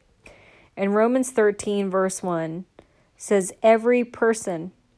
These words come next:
is to be in subjection to the governing authorities,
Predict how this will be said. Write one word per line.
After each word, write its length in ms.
is 180
to 100
be 320
in 160
subjection 880
to 120
the 120
governing 580
authorities, 720